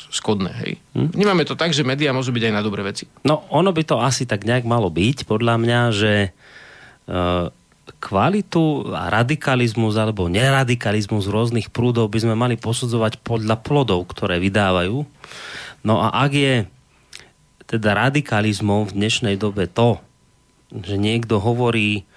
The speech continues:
Speaker 2: v rozpore s mantrou súčasnej doby, že, ja neviem, napríklad rast rastu, neustála spotreba je niečo neuveriteľné, škodlivé, čo je neudržateľné,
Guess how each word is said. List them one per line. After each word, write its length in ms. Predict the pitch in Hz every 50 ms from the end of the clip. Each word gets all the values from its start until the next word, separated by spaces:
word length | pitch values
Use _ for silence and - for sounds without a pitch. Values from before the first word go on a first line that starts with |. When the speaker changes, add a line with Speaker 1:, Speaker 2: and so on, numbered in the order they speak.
| - - - - - - - - - - _ _ _
Speaker 2:
v 300 | - - - 135 107 110
rozpore 800 | 117 117 120 139 - - - - 117 104 101 101 104 107 104 - _ _ _ _ _ _ - - - - - 98
s 120 | 101 113 107
mantrou 520 | 110 107 113 120 127 123 - 120 107 104
súčasnej 600 | 98 - - 123 117 - 127 120 - - 117 101 101
doby, 300 | 98 117 113 107 113 104
že, 180 | 95 104 101 95 95
ja 120 | 92 92
neviem, 340 | 98 107 107 101 98 98 92
napríklad 600 | 98 98 98 - - 104 - - 101 - - - - - - - - -
rast 360 | 90 85 95 107 107 - -
rastu, 600 | 104 98 95 104 117 - - - - 160 165 170 156 - _ _ _ _ _ _ _ - _ _ -
neustála 580 | - 113 120 135 127 - - 131 117 113 107 104
spotreba 640 | - - - - 123 120 - 127 113 101 107 101
je 320 | 98 98 92 85 85 80 - - _ _
niečo 280 | - 104 104 - - 107
neuveriteľné, 920 | 107 113 117 107 107 101 107 101 - 107 101 101 104 107 107 107 107 101
škodlivé, 720 | - - - 107 101 104 107 113 104 110 110 110 113 113 113
čo 280 | - - 120 110 104
je 140 | 101 95 101 104
neudržateľné, 1200 | 110 117 - 131 135 120 123 113 98 101 98 95 - - 90 87 92 92 92 95 104 113 147 196